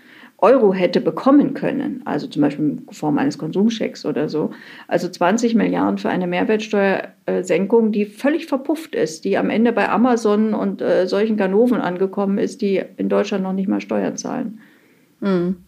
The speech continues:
Speaker 2: Aber lassen Sie uns grad mal bei den Solo-Selbstständigen, bei den Freiberuflern bleiben. Ich finde schon, die Zeit ist ja jetzt eigentlich mal reif, auch über einen Systemwechsel nachzudenken, wie die Menschen besser in unseren sozialen Sicherungssysteme eingebunden werden. Also sprich,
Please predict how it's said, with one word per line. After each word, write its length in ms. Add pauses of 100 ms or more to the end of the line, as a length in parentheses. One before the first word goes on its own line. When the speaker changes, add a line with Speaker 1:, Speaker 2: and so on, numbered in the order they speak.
(540)
Speaker 2:
Aber 200
lassen 220
Sie 60
uns 100
grad 160
mal 120
bei 80
den 200
Solo-Selbstständigen, 720
bei 80
den 120
Freiberuflern 720
bleiben. 420
Ich 140
finde 260
schon, 220
die 100
Zeit 200
ist 120
ja 60
jetzt 280
eigentlich 220
mal 160
reif, 360
auch 120
über 120
einen 100
Systemwechsel 640
nachzudenken, 880 (440)
wie 460
die 120
Menschen 400
besser 240
in 60
unseren 300
sozialen 360
Sicherungssysteme 760
eingebunden 560
werden. 260
Also 220
sprich, 420